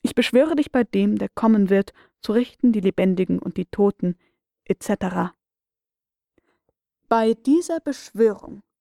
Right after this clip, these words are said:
sagt man, habe der Vogel geantwortet, „Ja, ich bin ein böser Geist“, und sei lachend davongeflogen.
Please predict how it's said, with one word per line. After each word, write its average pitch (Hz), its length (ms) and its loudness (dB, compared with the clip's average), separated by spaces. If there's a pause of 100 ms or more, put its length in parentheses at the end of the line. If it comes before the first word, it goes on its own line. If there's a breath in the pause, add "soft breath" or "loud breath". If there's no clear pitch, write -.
sagt - 340 -6
man, 208 220 0 (560)
habe 277 200 -4
der 208 140 0
Vogel 262 300 2
geantwortet, 202 880 0 (460)
„Ja, 196 200 -2 (680)
ich - 200 -4
bin 254 140 4
ein 339 160 4
böser 202 300 4
Geist“, 220 480 0 (240 loud breath)
und 240 140 6
sei 240 180 6
lachend 294 560 2
davongeflogen. 180 960 0